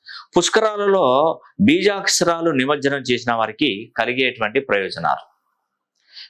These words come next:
మీ జాతకాన్ని పూర్తిగా పరిశీలన చేశాక మీ పుట్టుకకు మూలాన్ని వెతుక్కొని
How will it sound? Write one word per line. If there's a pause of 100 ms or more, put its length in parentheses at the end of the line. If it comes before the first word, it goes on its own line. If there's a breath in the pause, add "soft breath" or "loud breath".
(120)
మీ (140)
జాతకాన్ని (100)
పూర్తిగా (180)
పరిశీలన
చేశాక (760 soft breath)
మీ (140)
పుట్టుకకు (120)
మూలాన్ని
వెతుక్కొని